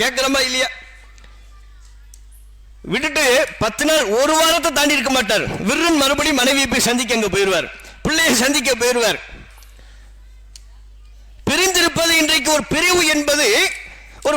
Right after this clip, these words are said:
மிகப்பெரிய துயரத்தை தருகிற ஒரு நிகழ்வாகத்தான் இன்றைக்கு நாம் பார்க்கிறோம். வெளிநாட்டிற்கே செல்பவர்களாக இருந்தாலும் கூட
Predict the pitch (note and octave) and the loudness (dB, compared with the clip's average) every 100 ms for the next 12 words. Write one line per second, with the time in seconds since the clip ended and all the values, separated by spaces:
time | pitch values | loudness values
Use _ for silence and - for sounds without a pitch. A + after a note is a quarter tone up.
0 | C#4+ E4 F4+ - F4+ E4 - E4+ F#4 F4+ | 2 2 2 0 0 0 0 2 2 2
1 | F4+ C#4 D4+ D4+ D4 A3+ - D4+ C4+ C#4 | 0 2 0 2 2 0 0 0 0 2
2 | E4+ E4+ D#4 C4+ E4+ E4 D#4+ E4 C#4+ D4+ | 2 2 2 2 2 2 2 0 0 0
3 | C#4+ - E4+ E4+ D#4 B4 - - - - | 0 2 0 2 0 0 -6 -20 -20 -20
4 | - - - - - - - - - - | -20 -20 -20 -20 -20 -20 -20 -20 -20 -8
5 | C3+ C4 D#4+ E4 D#4+ B3 F4 D4+ E4 D#4+ | -2 0 0 0 0 0 0 2 0 2
6 | D#4+ D#4 D#4 D4+ D4+ D#4 D4+ C#4 C#4 | 0 2 2 2 2 2 0 0 -2